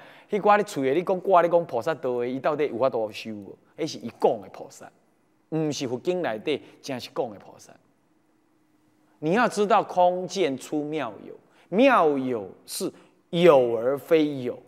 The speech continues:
非有而有，不是实有，但也不是实无。他能了解这样，他才能够现种种有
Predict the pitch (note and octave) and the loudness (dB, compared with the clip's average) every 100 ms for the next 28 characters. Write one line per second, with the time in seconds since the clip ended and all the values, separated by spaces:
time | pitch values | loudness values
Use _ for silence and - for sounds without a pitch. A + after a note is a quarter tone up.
0 | _ _ _ - A3 G#3+ G#3 F3 B2 G2 | _ _ _ 8 8 8 2 0 -2 -4
1 | G#2 G#2 G#2 A#2 A2 - _ _ _ _ | -12 -10 -8 -8 -12 -16 _ _ _ _
2 | _ _ _ _ _ _ _ _ _ _ | _ _ _ _ _ _ _ _ _ _
3 | - - C3 E3+ F#3 - F3 B2 - - | -16 -8 -4 -2 -2 -2 -2 -2 -10 -10
4 | A2+ B2 A#2+ G2+ - _ _ _ D3 B2 | -10 -8 -10 -12 -16 _ _ _ -12 -12
5 | A2+ G2+ F#2 C3 D3+ B2 - F#2+ G2+ F2+ | -12 -14 -14 -14 -12 -12 -14 -16 -16 -18
6 | - _ _ _ _ _ _ _ B3 G#3 | -20 _ _ _ _ _ _ _ -8 -6
7 | G3+ B3 A#3 D#3 A#2 - D#3+ E3 B2+ - | 2 4 4 0 -2 0 2 2 0 -6
8 | - G3+ F3 D#3+ D3+ D3+ - G3+ C#3+ C#3 | -8 -6 -4 -4 -4 -6 -2 0 0 -4
9 | D3+ E3+ C3+ D3 A#2 | -4 -4 -6 -4 -8